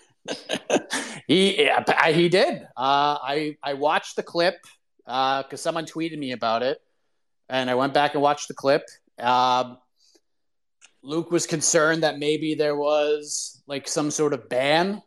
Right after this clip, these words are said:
uh, but I can assure you there is no ban. Uh, Luke has gotten the official invite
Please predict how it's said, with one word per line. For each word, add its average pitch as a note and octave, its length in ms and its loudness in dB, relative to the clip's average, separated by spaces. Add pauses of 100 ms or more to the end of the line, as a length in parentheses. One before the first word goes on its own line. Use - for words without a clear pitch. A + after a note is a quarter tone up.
(160)
uh, C3+ 420 2
but C#3 120 2
I C#3+ 160 2
can C3+ 160 -8
assure F3+ 320 2
you E3+ 160 6
there D3 160 6
is F3+ 180 2
no D3 140 2
ban. B2+ 480 2 (220)
Uh, A#2 300 2
Luke C#3 320 -4
has C3+ 120 -2
gotten C#3 280 2
the C3+ 100 0
official B2+ 400 -2
invite B2 440 2